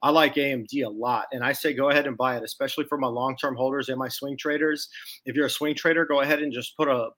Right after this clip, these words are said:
a limit to buy underneath the current price by, let's say, five percent. Get lucky if it triggers.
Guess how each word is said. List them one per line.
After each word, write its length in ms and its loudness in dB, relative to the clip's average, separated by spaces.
a 100 2
limit 360 0
to 80 -6
buy 500 0
underneath 440 -6
the 80 -6
current 280 2
price 300 -2
by, 140 -4
let's 220 -6
say, 140 -2
five 260 -2
percent. 420 -6
Get 100 -2
lucky 320 -2
if 100 -8
it 100 -8
triggers. 560 -2